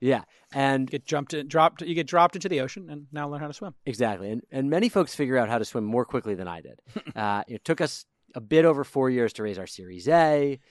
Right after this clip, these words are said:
Speaker 2: Oh, boy.
Speaker 1: You know, I remember acutely in the summer of two thousand sixteen talking to my wife about how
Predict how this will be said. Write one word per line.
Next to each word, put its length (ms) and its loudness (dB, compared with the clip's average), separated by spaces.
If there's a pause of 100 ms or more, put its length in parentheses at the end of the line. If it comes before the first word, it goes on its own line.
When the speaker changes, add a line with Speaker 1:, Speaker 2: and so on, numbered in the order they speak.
(160)
Speaker 2:
Oh, 100 -2
boy. 260 -6
Speaker 1:
You 120 -8
know, 120 -6
I 280 -2 (180)
remember 480 2
acutely 1040 -2 (760)
in 220 -4
the 420 -4
summer 480 -2
of 120 0
two 160 -8
thousand 380 -4
sixteen 760 -10 (600)
talking 220 2
to 80 -4
my 120 0
wife 260 0
about 180 -6
how 520 -6